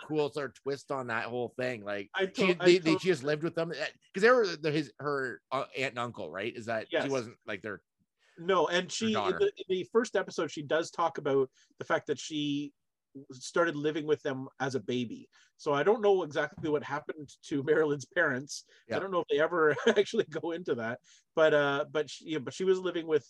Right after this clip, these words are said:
Speaker 2: with them on, with Herman and Lily, uh, from the time that she was a baby. So they took, they took her in, which means technically, which means, I guess, either Lily or Herman's brother or sister was not a monster. <laughs>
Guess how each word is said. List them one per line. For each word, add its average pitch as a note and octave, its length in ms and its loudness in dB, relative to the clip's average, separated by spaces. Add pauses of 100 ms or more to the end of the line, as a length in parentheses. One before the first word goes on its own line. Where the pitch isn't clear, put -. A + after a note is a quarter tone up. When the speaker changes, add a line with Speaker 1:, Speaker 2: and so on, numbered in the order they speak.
Speaker 2:
with C#3 320 0
them C#3+ 180 -4
on, C#3 240 -4
with C#3 180 2 (200)
Herman D#3 320 -2
and C3+ 160 -4
Lily, C3 400 2 (300)
uh, A#2 160 0
from C3+ 160 -6
the C3+ 80 2
time B2+ 160 -2
that C3 120 -4
she C#3 100 -4
was C3 120 2
a B2 60 2
baby. A2 340 -2
So B2+ 140 -6
they B2 120 0
took, C3+ 280 -2
they C3+ 120 2
took D3+ 220 -2
her C3+ 140 2
in, A2 200 -2 (220)
which D#3+ 180 -6
means A3 300 2 (220)
technically, G3+ 440 2
which C#3+ 240 -2
means, D3+ 200 -4
I D3 100 4
guess, D3+ 340 0 (280)
either F3+ 260 6
Lily G#3+ 480 8
or D#3+ 420 2 (220)
Herman's F3+ 680 -2 (380)
brother F#3 460 6
or D#3 220 4
sister C3+ 760 0
was C#3 640 2 (300)
not E3+ 440 2
a D3 80 0
monster. B2 800 -2
<laughs> - 320 -2